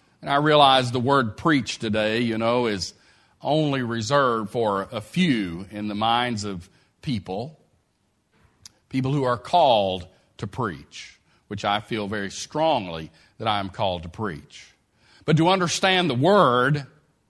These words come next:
it means to herald, to share, to speak forth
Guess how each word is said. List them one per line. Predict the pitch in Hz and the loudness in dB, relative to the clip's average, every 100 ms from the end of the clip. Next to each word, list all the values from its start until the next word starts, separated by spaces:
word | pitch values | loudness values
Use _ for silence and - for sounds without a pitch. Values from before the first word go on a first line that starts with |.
| _ _ _ _ _ | _ _ _ _ _
it | 151 | -2
means | 135 170 180 - | 2 2 2 0
to | 143 | -2
herald, | 127 160 165 139 110 90 87 85 82 _ _ _ _ _ _ _ _ _ _ _ _ _ _ _ | -2 2 4 4 2 0 -6 -10 -16 _ _ _ _ _ _ _ _ _ _ _ _ _ _ _
to | - | -6
share, | 147 - 180 170 131 107 | -4 2 4 4 4 2
to | 101 | -2
speak | 107 - - 208 185 - | -4 -8 -2 0 0 -2
forth | - 175 143 107 90 85 - | 2 4 4 2 -2 -10 -20